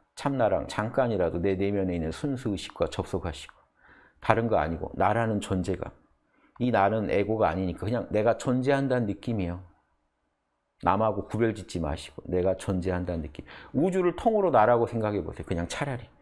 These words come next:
생각으로 만약에 관념으로 풀어가더라도 우주가 전체가 나인데 그럼 나라는 존재감은 뭐지? 하고 한번 들어가 보세요. 그럼 그 자리에서,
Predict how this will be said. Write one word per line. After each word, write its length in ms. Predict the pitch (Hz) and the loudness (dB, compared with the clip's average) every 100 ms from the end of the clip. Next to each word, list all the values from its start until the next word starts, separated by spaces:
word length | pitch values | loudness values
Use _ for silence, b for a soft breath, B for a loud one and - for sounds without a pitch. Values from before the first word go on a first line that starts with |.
| b b b _ _ | b b b _ _
생각으로 600 | - 151 147 123 101 90 | -6 2 2 2 0 2
만약에 540 | 90 85 78 73 - - _ _ _ _ _ _ - - _ 92 - | 0 0 -2 -4 -6 -14 _ _ _ _ _ _ -20 -20 _ -20 0
관념으로 500 | 101 104 107 98 90 | 2 2 2 0 0
풀어가더라도 680 | - 135 92 82 73 - B B B - | -2 0 0 0 -4 -6 B B B -6
우주가 420 | 127 170 156 143 | -4 -2 4 4
전체가 560 | 135 135 151 175 165 | 4 -2 -2 0 0
나인데 560 | 131 90 87 98 147 202 | 2 2 2 0 0 -2
그럼 200 | - 123 | -8 0
나라는 400 | 98 98 110 110 | 4 4 4 0
존재감은 600 | - 98 95 98 95 90 | -2 -2 0 0 0 0
뭐지? 340 | 71 73 120 143 | -4 -2 -4 -2
하고 220 | 113 104 | -2 -2
한번 180 | 92 85 | -4 -4
들어가 300 | 95 85 80 | -2 0 -2
보세요. 320 | - - - _ _ _ _ _ _ _ _ | -4 -12 -20 _ _ _ _ _ _ _ _
그럼 160 | 156 - | -4 0
그 100 | 127 | 2
자리에서, 920 | 131 104 90 78 98 95 78 - | 4 4 0 2 4 4 2 -2